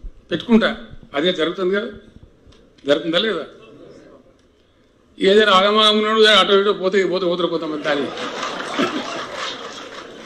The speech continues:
అది వేరే కేసు కాదే కాదు, నడుతూనే ఉంటుంది. మనం ఏం చేసినా మనం ఆగబట్టం. కానీ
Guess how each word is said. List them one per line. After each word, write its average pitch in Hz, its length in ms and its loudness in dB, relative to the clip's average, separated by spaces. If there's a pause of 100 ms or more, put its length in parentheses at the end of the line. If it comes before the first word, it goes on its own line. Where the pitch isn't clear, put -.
(640)
అది 196 200 4
వేరే 214 160 8 (100)
కేసు 202 280 2
కాదే 180 260 4
కాదు, 147 200 -2
నడుతూనే 196 340 0
ఉంటుంది. 185 220 0 (1500)
మనం 202 160 6 (180)
ఏం 233 160 8
చేసినా 240 280 6
మనం 208 160 4
ఆగబట్టం. 185 360 2 (2500)
కానీ 220 160 -2